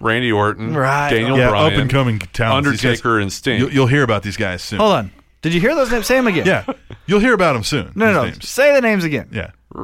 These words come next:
Speaker 2: Say them again.
Speaker 1: Paige.
Speaker 2: Yes.
Speaker 3: Yes.
Speaker 1: Daniel Bryan. Randy Orton. Uh, and then these two new guys.
Speaker 3: Yeah.
Speaker 1: Undertaker and Sting.
Speaker 3: I, uh,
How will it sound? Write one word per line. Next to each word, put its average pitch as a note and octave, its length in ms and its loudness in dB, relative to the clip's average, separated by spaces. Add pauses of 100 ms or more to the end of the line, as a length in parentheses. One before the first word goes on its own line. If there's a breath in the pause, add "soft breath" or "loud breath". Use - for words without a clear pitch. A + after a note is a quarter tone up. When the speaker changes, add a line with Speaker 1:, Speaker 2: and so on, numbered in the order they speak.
(280)
Speaker 2:
Say G#3+ 200 4
them E3 140 2
again. A2 200 -8 (100)
Speaker 1:
Paige. A#2 600 -2 (120)
Speaker 2:
Yes. C3+ 320 -2
Speaker 3:
Yes. C3+ 100 0
Speaker 1:
Daniel C3 200 0
Bryan. F2+ 420 -2 (880)
Randy C3+ 260 2
Orton. F2+ 400 -2 (1040)
Uh, G2+ 500 0
and B2+ 120 -2
then D#3+ 140 -2
these D3 260 -2
two - 280 -6
new D#3 320 0
guys. F#2+ 500 0
Speaker 3:
Yeah. A2+ 220 -4 (480)
Speaker 1:
Undertaker C3 600 -2
and G2+ 120 -6
Sting. F#2 560 -4
Speaker 3:
I, E3 80 -4
uh, F3+ 40 -4